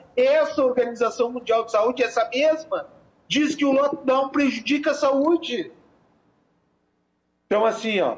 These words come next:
a cogestão não deveria ter sido abandonada, não deve ser mais abandonada, e eu acho que o presidente da Assembleia, à medida em que ele entra nesse processo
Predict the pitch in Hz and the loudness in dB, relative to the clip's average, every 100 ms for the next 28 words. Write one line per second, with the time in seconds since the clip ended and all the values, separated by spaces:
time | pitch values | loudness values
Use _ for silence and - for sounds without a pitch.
0 | - 156 156 196 196 202 - - 202 214 | -4 -4 0 0 2 -2 -2 0 2 2
1 | 220 214 - 175 240 254 247 220 208 202 | 0 -6 -8 0 0 2 0 -2 -2 0
2 | 233 240 226 196 - 226 208 180 185 170 | 0 0 -4 -8 -6 -2 -2 0 0 0
3 | 165 160 170 190 185 202 196 - _ _ | 0 2 0 0 -2 -4 -6 -14 _ _
4 | - 165 220 254 247 185 214 247 254 233 | -8 -2 2 2 0 -2 0 2 2 -2
5 | 214 - - 226 233 208 202 202 196 180 | -8 -8 -4 0 0 -2 -4 0 0 0
6 | 180 175 170 165 160 180 185 196 190 _ | -2 0 0 2 0 0 -2 -6 -10 _
7 | _ _ 165 190 190 214 214 - 226 - | _ _ 0 2 4 2 0 -4 -6 -4
8 | 214 196 156 190 196 196 196 208 185 180 | -4 -4 -2 -2 0 -2 -2 -4 0 2
9 | 185 208 214 - - - _ - 165 185 | 2 2 0 -2 -10 -20 _ -4 -2 -2
10 | 175 214 214 202 - 208 196 208 214 240 | -6 -4 -4 -4 -2 -2 0 0 2 0
11 | 233 202 190 196 202 - 185 175 - 170 | 0 -4 0 -2 -4 -4 -2 -2 0 2
12 | 190 202 - | 2 0 -10